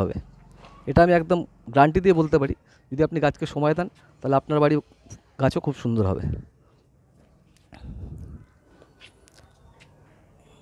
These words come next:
জিরেনিয়ামে ফুল already ফুটে, তিনটে কালার পেয়েছি এবছর, চারটে গাছ এনেছিলাম। হ্যাঁ, অ্যান্টিনিয়াম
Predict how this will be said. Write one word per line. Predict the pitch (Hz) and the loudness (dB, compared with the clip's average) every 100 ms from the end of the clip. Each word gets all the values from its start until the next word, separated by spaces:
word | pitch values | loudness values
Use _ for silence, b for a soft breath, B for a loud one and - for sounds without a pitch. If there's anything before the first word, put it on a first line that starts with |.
| _ _ - - 120 | _ _ -20 -6 4
জিরেনিয়ামে | 131 151 165 165 160 | 6 6 4 2 2
ফুল | - 147 139 | 2 4 4
already | 139 139 - | 2 -4 -6
ফুটে, | 135 139 _ _ - | -6 -6 _ _ -6
তিনটে | 139 143 - | 0 2 4
কালার | 131 131 127 | 4 2 0
পেয়েছি | 120 127 | -2 -2
এবছর, | 117 127 - _ _ _ - | -4 -6 -12 _ _ _ -6
চারটে | 120 - 127 | -6 -2 0
গাছ | 120 123 | 0 -2
এনেছিলাম। | 120 123 180 _ - - - - - _ _ _ _ _ _ _ _ _ _ _ _ _ _ _ _ _ _ _ _ _ _ _ _ _ _ _ _ _ _ _ - - | -6 -8 -12 _ -20 -20 -20 -20 -20 _ _ _ _ _ _ _ _ _ _ _ _ _ _ _ _ _ _ _ _ _ _ _ _ _ _ _ _ _ _ _ -4 0
হ্যাঁ, | 98 - | 0 4
অ্যান্টিনিয়াম | 139 147 180 190 | 4 4 2 2